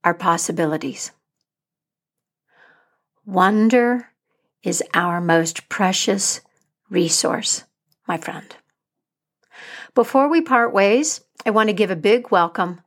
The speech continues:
to new subscribers, Maya, Dawn, and Melanie, and thank you to Stavros for becoming a patron of Myth Matters on Patreon. Thank you for your support.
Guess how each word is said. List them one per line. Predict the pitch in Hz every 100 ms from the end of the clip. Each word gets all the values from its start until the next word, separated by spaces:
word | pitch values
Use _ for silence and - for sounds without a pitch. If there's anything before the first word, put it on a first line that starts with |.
| -
to | -
new | 180 202
subscribers, | 240 220 - - 180 180 190 180 -
Maya, | 165 175 202 233 247 - _ _ -
Dawn, | 196 175 175 196
and | - 208
Melanie, | 190 160 165 180 254 - - _ _ -
and | 208 202 208 208 -
thank | - 294 285 285 277
you | 196 120 - -
to | -
Stavros | 202 - 208 202 175 151 - -
for | 214
becoming | 180 208 226 220 247
a | 269
patron | 240 185 165 190 170 165 -
of | 175
Myth | 185 190 -
Matters | 170 180 170
on | 175 165
Patreon. | 170 - - - - - _ _ _ _ _ _ _
Thank | 226 214 220 220
you | 247 247
for | 254 -
your | 214 175 170
support. | 170 - - 160 160 160 -